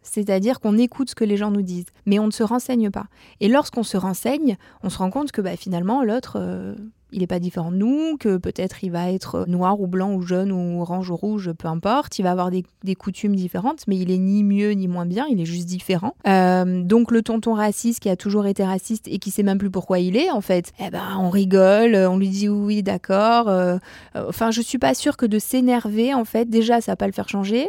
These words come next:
Euh, puis on va passer une mauvaise soirée, donc, euh, voilà. Euh,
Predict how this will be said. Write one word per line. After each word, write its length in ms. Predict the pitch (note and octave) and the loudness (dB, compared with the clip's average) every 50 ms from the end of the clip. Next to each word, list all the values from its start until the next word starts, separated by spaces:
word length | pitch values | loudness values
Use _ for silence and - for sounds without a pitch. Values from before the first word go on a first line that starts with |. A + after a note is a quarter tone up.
| - - | 0 4
Euh, 220 | G#3+ G3+ G3 G3 | 6 6 6 6
puis 180 | G3 - - G#3 | 4 2 0 0
on 80 | F#3+ | 2
va 140 | F#3 F#3 F#3 | 2 2 2
passer 240 | F#3+ F#3+ F3+ - G#3 | 2 0 -2 0 0
une 60 | G3 | 0
mauvaise 260 | G3 G3 F#3+ F#3+ F#3 | 2 2 2 0 -2
soirée, 500 | - - G3+ F#3+ F#3 G3+ A#3+ C4+ D4 D4+ | 0 0 0 0 2 2 2 2 2 0
donc, 340 | C4+ G#3+ G3+ G3 F#3+ F#3 - | 0 0 0 0 -2 -2 0
euh, 280 | G3+ F#3 F#3 F3+ F3+ F#3 | 0 0 0 0 -2 -2
voilà. 220 | F#3 F#3+ F#3 - G3+ G3+ - - | -2 -2 -2 -2 -4 -8 -10 -10
Euh, 80 | - | -8